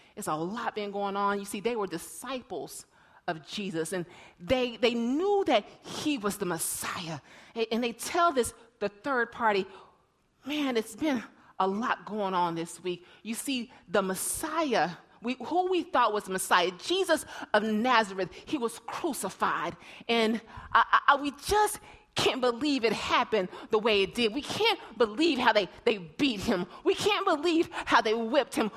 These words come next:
We can't believe they would do a Messiah like this. We just knew he was the one." And so, <laughs> Jesus continues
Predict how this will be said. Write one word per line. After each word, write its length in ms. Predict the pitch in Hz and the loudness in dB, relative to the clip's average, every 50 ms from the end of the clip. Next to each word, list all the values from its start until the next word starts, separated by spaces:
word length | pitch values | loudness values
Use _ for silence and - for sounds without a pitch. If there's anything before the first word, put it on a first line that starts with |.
| - - | -4 0
We 80 | 311 370 | 0 0
can't 380 | - - - - 508 494 403 | 0 0 2 4 4 4 6
believe 360 | 440 440 349 359 415 392 370 - | 4 2 4 4 4 4 4 4
they 120 | 339 330 | 2 2
would 180 | 294 277 214 202 | 2 -2 -2 0
do 300 | - 403 370 311 - - - - - - | 2 4 4 4 2 0 -6 -6 4 4
a 80 | 262 262 | 4 6
Messiah 720 | 254 240 - - - - - 370 359 349 330 254 208 180 - - - - - | 6 4 2 0 -4 0 0 2 4 4 4 4 4 2 0 -2 -18 -8 2
like 260 | 226 247 240 190 - | 4 4 4 2 0
this. 180 | - 285 269 - | 2 2 2 2
We 120 | 302 330 320 | 0 -4 -2
just 260 | - 403 466 453 - 370 | 2 2 2 2 0 -2
knew 480 | 381 392 403 427 453 466 466 415 - - - - - - | -2 0 2 6 6 6 6 6 4 0 -8 -14 -6 0
he 160 | - 330 277 | 2 2 6
was 200 | 247 240 220 180 | 6 4 4 6
the 80 | 220 202 | 2 2
one." 400 | 202 214 254 269 240 202 185 - - - - - | 4 4 6 6 6 6 6 2 -4 -10 -2 2
And 140 | 294 285 294 | 4 4 4
so, 360 | - - 359 330 320 311 262 - - - _ _ - | 4 4 6 6 6 4 0 -4 -10 -16 _ _ 2
<laughs> 100 | 269 226 - - - - 262 262 233 220 175 - 269 330 370 359 320 - | 2 2 2 0 0 4 6 6 6 6 2 -10 -10 -10 -6 -8 -8 -6
Jesus 440 | 196 - 302 320 294 - 233 220 - - - - - _ | -2 0 0 0 4 2 2 0 0 -10 -20 -20 -10 _
continues 760 | - 359 294 294 - - - - 539 539 508 466 440 392 - | 2 2 2 2 0 -4 -2 0 0 2 2 2 2 0 0